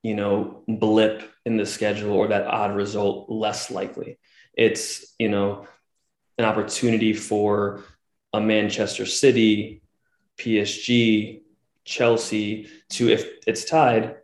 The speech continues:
we go to extra time, right? To give the better team,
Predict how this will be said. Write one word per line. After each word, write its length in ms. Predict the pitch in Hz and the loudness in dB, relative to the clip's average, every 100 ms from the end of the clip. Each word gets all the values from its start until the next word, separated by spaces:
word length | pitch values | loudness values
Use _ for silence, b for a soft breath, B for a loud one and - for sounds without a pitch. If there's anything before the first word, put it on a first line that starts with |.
| - | -8
we 160 | 110 110 | -6 0
go 180 | 107 | 0
to 180 | 104 - | 0 -2
extra 280 | 107 - 95 | -4 -4 -6
time, 260 | - 98 98 | -6 -8 -4
right? 200 | 110 110 | -2 -2
To 100 | - | -2
give 280 | 110 123 - | 2 4 4
the 60 | 113 | 0
better 380 | 110 110 107 - | 2 2 2 0
team, 540 | - 110 104 101 | -4 -2 -2 -4